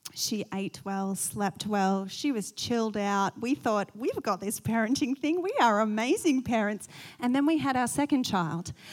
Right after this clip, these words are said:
Now, we love her, but she did not eat well, she did not need sleep, and she had a lot of energy. And so that was a rude shock.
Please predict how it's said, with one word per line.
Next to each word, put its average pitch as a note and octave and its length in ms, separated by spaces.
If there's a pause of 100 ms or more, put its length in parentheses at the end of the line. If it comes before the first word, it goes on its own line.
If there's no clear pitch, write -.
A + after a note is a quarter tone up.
(280)
Now, A#3 320
we C4 220
love C#4+ 380
her, F3+ 440
but G3+ 220
she C4+ 260
did B3+ 180
not C4 360 (160)
eat A3 260
well, F#3 460 (160)
she - 260
did G#3+ 260
not A#3 640
need G3+ 380
sleep, F#3+ 640 (760)
and A#3 280
she C#4+ 240
had E4 200
a E4+ 60
lot G#3 240
of G3+ 160
energy. F#3+ 640 (540)
And A#3 280
so A3 640
that G#3+ 160
was A#3 140
a A#3 60
rude G3+ 260
shock. - 380